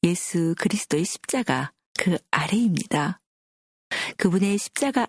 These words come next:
아래에 엎드려 우리의 눈물을 쏟을 때 우리는요, 이미 우리를 아시고 헤아리시는 주님을 만나게 됩니다. 나를 사랑하시는 그 사랑을 마주하게 됩니다.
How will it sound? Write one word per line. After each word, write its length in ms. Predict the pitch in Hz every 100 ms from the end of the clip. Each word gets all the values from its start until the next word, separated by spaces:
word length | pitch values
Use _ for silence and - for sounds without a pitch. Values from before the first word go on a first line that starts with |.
| -
아래에 380 | 156 165 175 170
엎드려 640 | 185 - 185 - 151 170 - - - -
우리의 240 | 170 170 175
눈물을 440 | 175 220 277 262
쏟을 340 | - 254 262 262 -
때 260 | 156 - _ _ _
우리는요, 600 | - 170 160 147 160 226 - - - -
이미 420 | - 185 196 202 190 _
우리를 540 | 180 185 202 202 202 - -
아시고 720 | 160 170 - 196 143 151 247 - _ - -
헤아리시는 840 | - 277 269 214 170 - 156 156 180 _ _ _
주님을 600 | - 196 190 160 147 160 - _
만나게 640 | 170 165 165 156 147 143
됩니다. 680 | 151 180 160 147 151 156 170 _ _ _ _ _ _ _ - - - -
나를 280 | 170 175
사랑하시는 720 | 185 233 226 214 214 - 202 202
그 160 | -
사랑을 580 | 165 254 247 185 151 196 - - - -
마주하게 760 | - 160 - 262 196 - 135 165 -
됩니다. 760 | 170 151 147 147 151 151 -